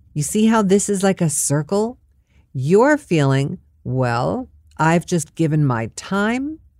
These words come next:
I've just invested a lot of myself into this man. He should pay me for my time and services."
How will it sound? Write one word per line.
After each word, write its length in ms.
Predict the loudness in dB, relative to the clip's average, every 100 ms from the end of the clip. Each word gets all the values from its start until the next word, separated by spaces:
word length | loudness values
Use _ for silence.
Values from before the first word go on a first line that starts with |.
| _ _ _
I've 200 | -4 -4
just 280 | 0 -4 -2
invested 680 | -2 -2 0 -2 -2 -2 -2
a 80 | -2
lot 280 | 0 2 0
of 140 | -2
myself 800 | -4 -4 -6 -6 -2 0 0 -6 -6
into 320 | -2 0 -2
this 300 | -2 -4 -4
man. 540 | -6 -6 -4 -4 -4 -6 _ _ _
He 260 | -4 0
should 340 | 0 -2 -4 -6
pay 320 | -8 -2 0
me 420 | 0 -2 -6 -14 -16 _ _ _ _
for 160 | -2
my 260 | 2 2 2
time 580 | -2 -2 0 0 -4 -6
and 180 | -4 -4
services." 800 | 0 0 0 0 -2 -4 -6 -16